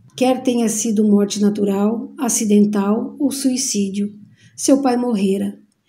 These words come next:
Ela o amava de verdade. A jovem sentia-se triste porque a mãe e o irmão, ao invés de estarem solidários na dor,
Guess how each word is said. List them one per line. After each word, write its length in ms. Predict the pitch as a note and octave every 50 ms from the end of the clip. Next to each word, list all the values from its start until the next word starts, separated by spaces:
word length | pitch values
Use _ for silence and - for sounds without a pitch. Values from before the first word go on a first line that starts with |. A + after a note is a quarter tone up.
| _ _ -
Ela 220 | C#4 A#3+ A#3 A3+
o 120 | G#3+ G#3+ G#3
amava 460 | G3+ F#3+ F#3+ F#3+ G3+ G3+ G#3 G#3 A3+
de 140 | G3+ G#3+ A3
verdade. 720 | A3 B3 A#3+ A3+ G#3 G3 F#3+ F#3 F#3 F3+ G3 G3+ G#3 - - - _ _ _ _ _ _ _ _ _ _ _ _
A 140 | - C4+ B3+
jovem 400 | A#3 B3 C4 C4+ C4+ C4+ C#4 C#4
sentia-se 640 | C#4 C#4 B3+ A#3 G#3 - A#3 A#3+ A#3 - - A3+ -
triste 520 | - G3+ G#3 G#3 G#3 G#3 - G#3+ G#3 -
porque 260 | - A3 G3 G#3 -
a 140 | G#3 G3+ F#3+
mãe 400 | G3 G3+ G3+ G#3+ A3+ B3 C4 B3+
e 60 | B3 A#3
o 60 | A3
irmão, 580 | G#3 G3+ G3 G3+ G3 G3+ G3+ G#3 A#3 - - - - - - - _
ao 160 | - B3 B3
invés 440 | B3+ B3+ A#3 C4 B3+ C4 C4+ C4+ B3+
de 100 | A#3 B3
estarem 500 | A#3 G#3+ - - - G#3+ G#3 G#3 G#3 G3+
solidários 680 | G3+ G#3 - G#3 G3 G3+ G3 G3+ G3+ G3+ G#3 G#3+ G#3 G3
na 140 | G3+ F#3+ F#3
dor, 360 | F#3 G3 F#3+ G3 G#3 A#3 A3+